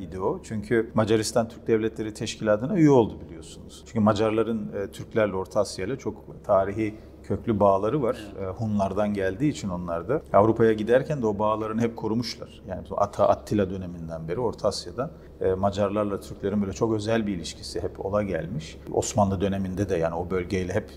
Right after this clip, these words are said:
Speaker 1: çok daha farklı ilişkilerimiz olmuş. Eflak Boğdan bölgesi tabii, o tarihi olarak o bölge.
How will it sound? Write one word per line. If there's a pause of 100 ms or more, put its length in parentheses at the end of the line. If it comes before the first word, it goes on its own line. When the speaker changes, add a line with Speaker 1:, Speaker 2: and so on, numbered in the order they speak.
Speaker 1:
çok
daha
farklı
ilişkilerimiz
olmuş.
Eflak
Boğdan
bölgesi
tabii,
o
tarihi
olarak
o
bölge.